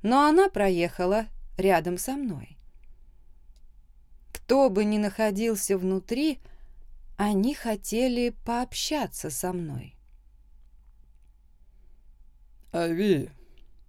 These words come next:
Speaker 2: мы можем поговорить?"
Speaker 1: Дверь открылась, и Макс Фуллагер вышел из машины, держа дверь открытой и приглашая меня пройти внутрь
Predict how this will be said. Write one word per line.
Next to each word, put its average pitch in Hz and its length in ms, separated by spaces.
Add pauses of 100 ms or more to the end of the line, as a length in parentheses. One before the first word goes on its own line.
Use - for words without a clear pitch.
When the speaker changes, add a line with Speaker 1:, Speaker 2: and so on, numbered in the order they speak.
(440)
Speaker 2:
мы 170 320
можем 160 460
поговорить?" 160 680 (1040)
Speaker 1:
Дверь 165 300
открылась, 139 680 (640)
и 370 320
Макс 247 520
Фуллагер 170 920 (440)
вышел 208 480
из 160 140
машины, 302 720 (680)
держа 240 560
дверь 240 300
открытой 226 880 (260)
и 214 120
приглашая 175 800
меня 156 460 (580)
пройти 190 520
внутрь 220 560